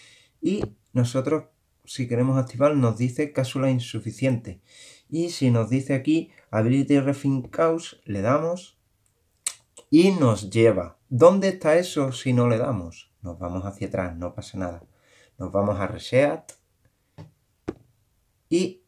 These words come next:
Ability Chaos. Ah, mm, Ability Capsule o cápsula de habilidad. Por ejemplo, yo aquí tengo Clorofila,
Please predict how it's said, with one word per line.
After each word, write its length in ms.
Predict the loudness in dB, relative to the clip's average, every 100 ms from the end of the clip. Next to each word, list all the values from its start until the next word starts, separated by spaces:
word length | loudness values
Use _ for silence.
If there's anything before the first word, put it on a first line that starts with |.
| _ _ _ _ _ _ _
Ability 440 | 2 2 0 -2
Chaos. 360 | -6 -8 -8 -16 _ _ _ _ _ _ _ _ _ _ _ _ _ -20 _ _
Ah, 500 | -6 -4 -4 -6 -10 -16 _ _
mm, 220 | -10 -10 -14 -8
Ability 580 | -2 0 0 -2 -4 -6 -2
Capsule 540 | -2 -2 -10 -10 -12 _ _ _
o 160 | -2 4
cápsula 460 | 4 4 0 2
de 80 | 2
habilidad. 460 | 0 0 -4 -6 -12 _ -20 _
Por 100 | -2
ejemplo, 360 | 2 2 2 2
yo 140 | 4
aquí 220 | 4 0
tengo 480 | 0 0 0 -4 -8 _ _
Clorofila, 800 | -4 -4 -4 2 4 4 0